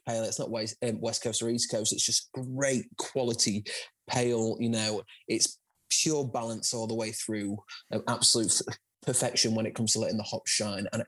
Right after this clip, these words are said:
and it just went down so well 'cause it was really sunny when I had it, and as with, like, all my friends who I'd not seen for literally a year,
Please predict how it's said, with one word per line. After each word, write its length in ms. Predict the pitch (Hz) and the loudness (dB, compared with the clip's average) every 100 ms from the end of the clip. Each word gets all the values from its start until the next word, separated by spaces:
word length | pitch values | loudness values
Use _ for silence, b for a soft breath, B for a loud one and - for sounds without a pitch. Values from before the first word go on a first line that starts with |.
| _ - | _ -4
and 100 | 117 | -2
it 60 | 113 | 2
just 240 | 127 113 | 0 0
went 200 | 127 120 | -4 -4
down 220 | 117 110 | -4 2
so 380 | 110 - 131 120 | 6 6 6 2
well 260 | 117 113 113 | 0 0 0
'cause 80 | - | -2
it 40 | |
was 100 | - | -2
really 160 | 120 117 | 0 4
sunny 380 | - 160 147 139 | 4 4 2 0
when 160 | 127 | 0
I 40 | 123 | -2
had 220 | 123 120 | -2 -2
it, 160 | 113 B B B | -2 B B B
and 120 | 113 | -2
as 100 | 110 | 0
with, 200 | 120 107 | 0 0
like, 180 | 120 110 - _ _ _ | 0 -4 -10 _ _ _
all 120 | 127 | -2
my 100 | 123 | 0
friends 380 | 117 139 131 120 | 0 0 0 0
who 60 | 120 | 0
I'd 60 | 117 | -2
not 160 | - | 0
seen 340 | - 127 117 107 | 0 2 0 0
for 180 | 113 - _ b b _ | -2 -6 _ b b _
literally 300 | 117 - 110 | -6 -2 -2
a 40 | 110 | 0
year, 460 | 113 110 110 110 | 0 0 -2 -4